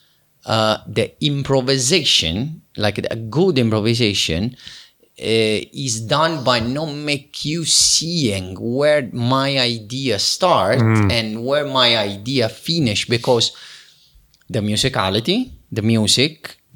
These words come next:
Speaker 1: and where the idea start are displaced
Speaker 2: Yeah.
Speaker 1: compared to the other dances. So on beat one is not starting my idea.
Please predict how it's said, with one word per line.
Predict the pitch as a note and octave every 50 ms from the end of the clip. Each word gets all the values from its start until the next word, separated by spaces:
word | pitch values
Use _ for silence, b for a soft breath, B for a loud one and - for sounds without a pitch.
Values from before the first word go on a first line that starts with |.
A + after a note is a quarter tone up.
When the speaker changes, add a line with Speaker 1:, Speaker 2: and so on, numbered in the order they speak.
| _ _ _ _ _
Speaker 1:
and | B2+ B2+ A#2+ A#2 A#2 A2+
where | A#2+ B2 A#2 A2
the | G2+ G2+ G#2
idea | G#2 G#2 G2 B2 D3 E3 E3+
start | E3+ - - - A2+ G2 F#2+ F#2+ F#2+ - - -
are | A2+ G#2+ G#2 G2 G2+ -
displaced | - A#2 G#2+ - - - - - C3 A#2 G2 F2+ - - - - - - - _ _ _ _ _ _ _ _ _ -
Speaker 2:
Yeah. | A2+ G2 - - _ _ _
Speaker 1:
compared | - G#2+ G#2+ G#2 G#2 G2+ G2
to | G#2 G2+
the | F#2+ G2
other | G2 F#2+ G2
dances. | F#2 F2+ F2+ E2+ F2+ F#2+ F#2 - - -
So | - - - C3 A#2 G2+ B B B B B B B B - - _ _ _ _ _ _ _ _ _ _ -
on | G2 G#2 G#2 G#2
beat | C3 E3 D#3+ D#3+ -
one | F3+ E3 D#3+ B2 G#2 F2+ F2+ G2+ B2 C3 - - _ _ _ _ _ _
is | - A2 G2+ A2
not | A#2 B2+ C3+ -
starting | - - B2+ A2 A2 - - A#2 A2+ A2 G#2+
my | G#2+ G#2 G2 G2 F#2+
idea. | F#2+ F#2+ G2 G2 F#2+ F2+ F#2+ G2 F#2 F2 E2 D#2+ D#2+